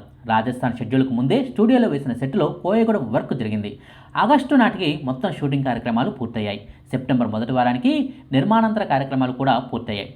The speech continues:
పూర్ణచంద్రరావు ప్రయోగం నుంచి అప్పటికే మద్రాసులో అంతా చర్చించుకుంటూ ఉన్నారు. పంతొమ్మిది వందల డెబ్బై రెండో సంవత్సరం సెప్టెంబర్ ఇరవై తొమ్మిదో తారీఖున పాపం పసివాడు సినిమా విడుదలైంది.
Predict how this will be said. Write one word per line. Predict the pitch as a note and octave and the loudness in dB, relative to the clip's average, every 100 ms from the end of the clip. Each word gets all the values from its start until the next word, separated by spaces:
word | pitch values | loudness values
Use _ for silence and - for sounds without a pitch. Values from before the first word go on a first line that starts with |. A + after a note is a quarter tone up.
| - | -8
పూర్ణచంద్రరావు | B2+ B2+ B2+ A2+ A2 G#2+ | -2 -2 -2 -2 -4 -2
ప్రయోగం | C3 D#3 E3 | -2 -2 -4
నుంచి | D3+ D3+ C3+ - - - | -6 -2 -2 -4 -10 -2
అప్పటికే | A2+ - - A3+ A3+ F3+ - A#2 | 0 2 2 2 2 0 -2 -2
మద్రాసులో | B2 B2 G#3+ C3 C3 - A2+ | 0 2 0 2 -2 -4 -8
అంతా | C#3 C3 | -2 0
చర్చించుకుంటూ | C3 - - B2 - A#2+ B2+ | -2 -4 -8 -6 -4 -2 -2
ఉన్నారు. | G#2+ G#2 - - _ _ _ C3+ | -2 -4 -8 -18 _ _ _ -2
పంతొమ్మిది | B2 C3 A#2 | -2 0 0
వందల | C#3 | 0
డెబ్బై | G#2+ A2+ D3 | -2 0 2
రెండో | A#2 C3 | 2 0
సంవత్సరం | C3+ - A3+ C4+ - | -2 0 2 2 0
సెప్టెంబర్ | - D4+ D4 C4 - | -2 2 8 8 8
ఇరవై | C3+ E3 | 2 -2
తొమ్మిదో | - C3 C3 | 0 0 2
తారీఖున | A#2+ B2 A#2 C3+ - | 0 0 -2 -2 2
పాపం | A2 C#3 C3+ | 4 4 2
పసివాడు | A#2 B2 A2+ | -2 -2 -4
సినిమా | A#2 C3+ A#2+ C#3 - | 0 2 2 -2 -6
విడుదలైంది. | A2+ G#2 G#2 G2 | -4 -2 -2 -6